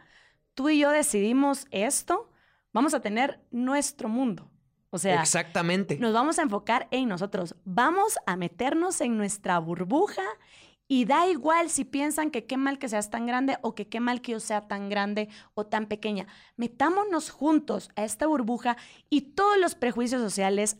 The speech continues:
Speaker 1: háganlos a un lado. Porque si van a enfocarse en el qué dirán, ya se fregó todo.
Speaker 2: Ya empezó mal la relación
Speaker 1: Sí.
Speaker 2: y no va para ningún lugar.
Speaker 1: No, no.
Speaker 2: Cuando deci-, cuando les decimos que dejan a un lado los prejuicios sociales, es háganlo con el corazón, de forma
Speaker 1: Sí.
Speaker 2: sincera.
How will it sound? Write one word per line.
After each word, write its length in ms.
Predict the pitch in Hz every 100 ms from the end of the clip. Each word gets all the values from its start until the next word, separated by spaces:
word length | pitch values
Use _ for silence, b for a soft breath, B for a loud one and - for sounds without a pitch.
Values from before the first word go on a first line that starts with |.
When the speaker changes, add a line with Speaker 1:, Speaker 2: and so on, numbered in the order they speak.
| -
Speaker 1:
háganlos 520 | 226 233 233 233 233 -
a 200 | 208 202
un 260 | 208 220 214
lado. 280 | 202 185 185 B B -
Porque 360 | 240 240 240 214
si 180 | 247 226
van 240 | 285 359
a 60 | 415
enfocarse 560 | 415 277 254 226 214
en 100 | 202
el 220 | 190 202
qué 180 | - 294
dirán, 420 | 302 285 294 294 254
ya 180 | 247
se 120 | 254 240
fregó 260 | 214 185
todo. 200 | - - -
Speaker 2:
Ya 120 | 240
empezó 300 | 247 262 262
mal 240 | 240 240
la 60 | 240
relación 480 | 208 165 - 226 -
Speaker 1:
Sí. 100 | - 208
Speaker 2:
y 40 |
no 100 | 214
va 200 | 240 240
para 260 | 220 202 185
ningún 500 | 175 170 185 220 226
lugar. 380 | 196 175 127 202
Speaker 1:
No, 220 | 180 180 -
no. 100 | 175
Speaker 2:
Cuando 240 | 165 170 175
deci-, 420 | 160 214 - -
cuando 420 | 175 160 156 156
les 140 | 151
decimos 500 | 151 151 202 175 151
que 80 | -
dejan 200 | 135 147
a 40 | 160
un 100 | 156
lado 160 | 156
los 140 | 135 -
prejuicios 520 | 131 120 151 - 147
sociales, 560 | - 113 175 196 185 165
es 200 | 160 -
háganlo 460 | 160 165 165 160 160
con 240 | 143 131
el 140 | 120 -
corazón, 540 | 123 - - 160 156
de 80 | 127
forma 260 | 143 156 175
Speaker 1:
Sí. 80 | 147
Speaker 2:
sincera. 380 | 123 165 160